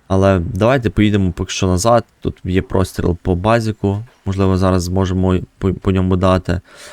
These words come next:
Але бачу, що наша бабаха вже їде туди. І просто катаюся, знаєте, поки що нічого не роблю. Роздумую, як би це краще зробити. Тим часом, е, ми вже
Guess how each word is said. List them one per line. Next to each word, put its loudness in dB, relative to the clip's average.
Але 0
бачу, 0
що 0
наша 0
бабаха -2
вже -2
їде -2
туди. -4
І 0
просто -2
катаюся, 0
знаєте, 0
поки -4
що -2
нічого -2
не 0
роблю. 0
Роздумую, 4
як 2
би 0
це -4
краще -2
зробити. -2
Тим 2
часом, -2
е, -16
ми -2
вже 0